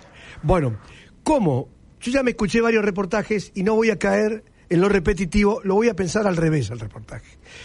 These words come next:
Porque, para, a ver, escuché lo de Luis Novarecio, escuché la charla con los chicos de T N, y yo tranquilamente podría en este momento leer algunas de las cifras que usted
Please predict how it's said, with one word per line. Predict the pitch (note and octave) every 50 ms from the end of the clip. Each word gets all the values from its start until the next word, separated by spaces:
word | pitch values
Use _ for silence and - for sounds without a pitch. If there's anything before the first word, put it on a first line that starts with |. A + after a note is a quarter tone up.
| - - - -
Porque, | - G3+ G#3+ D#3+ G#3+ G#3+
para, | F3 F3 F#3 F#3
a | F#3 F#3+ F3+ F3+
ver, | D#3 C3 A#2 - -
escuché | - - D#3+ - - B3+
lo | A#3+ A3+
de | G#3 G3
Luis | G#3+ G#3+
Novarecio, | G3+ G#3 G#3 G#3+ A3+ A3 G#3+ F#3 - - G#3+ G#3+ G#3+ G3+ - - - - - - - -
escuché | E3 C#3 F#3 - A3 G#3+
la | G3+ E3+
charla | - G#3+ G#3 G3+
con | D#3+ F#3 F3
los | D#3+
chicos | - G#3+ F3 F#3+
de | F3+ F3+
T | - G#3 G#3+ G#3
N, | G3 G3+ G#3 G#3+ G#3 - - - - - - - - - - - -
y | F#3
yo | D#3+ G#3 D#4 D#4 B3 - -
tranquilamente | - D#3+ E3 D#3+ - A#3+ C4 B3+ G#3 A3 C4 C#4 A3+ - -
podría | C3 D3 D#3 F3+ G#3 G#3+
en | G3 G3+
este | G3+ - G#3
momento | F#3+ F#3+ A3 B3 A3+ - A3 F3 C3 A2 - - - - - - - -
leer | D3+ D3 F3+ G3 A3 A3+ G#3+
algunas | F#3 F#3+ A3+ B3 A3 G3
de | F3+
las | D#3 -
cifras | A3 G#3+ E3+ A3 A#3 A#3+ A#3 - - - - - - - - - - - - - - - -
que | E3+ E3
usted | C3+ - A#3+